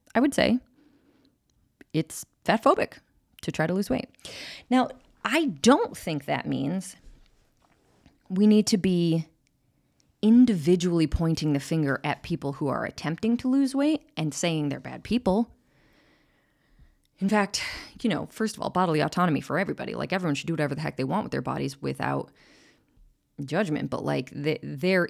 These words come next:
is a socio-political background that we have to talk about, which says that, yes,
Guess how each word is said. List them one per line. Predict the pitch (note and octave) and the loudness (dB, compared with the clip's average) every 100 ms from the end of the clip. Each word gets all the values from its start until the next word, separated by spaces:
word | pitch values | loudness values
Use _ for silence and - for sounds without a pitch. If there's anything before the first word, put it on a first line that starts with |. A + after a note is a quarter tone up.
| - | 0
is | A#3+ C4 G#3 E3+ D3 D3 D3+ - _ _ _ _ _ _ _ - | 2 4 4 2 -2 -8 -12 -16 _ _ _ _ _ _ _ -6
a | D#3+ D#3 D3+ C#3+ C#3+ _ _ _ _ _ _ _ - | -2 0 0 -2 -6 _ _ _ _ _ _ _ -14
socio-political | - - G3+ F#3 - F#3+ G3 F3+ F3 D#3+ - E3+ D#3+ E3+ E3+ C#3+ C3+ | -12 -2 0 0 0 4 4 4 2 0 -4 -4 0 0 0 -4 -6
background | B2 D3+ F3 - B2+ B2+ | -2 0 0 -2 -2 -2
that | B2+ | -2
we | D3 | -4
have | C3+ C3+ | -2 -4
to | - | -6
talk | - D#3+ E3+ | -2 0 0
about, | - - - - - - - - - - | -2 -8 -4 -4 -4 -20 -20 -20 -20 -4
which | E3 D#3+ | -2 0
says | - E3 C#3+ | 0 0 0
that, | D3+ D#3 | -4 -2
yes, | E3+ D3+ - - | -2 -2 -4 -12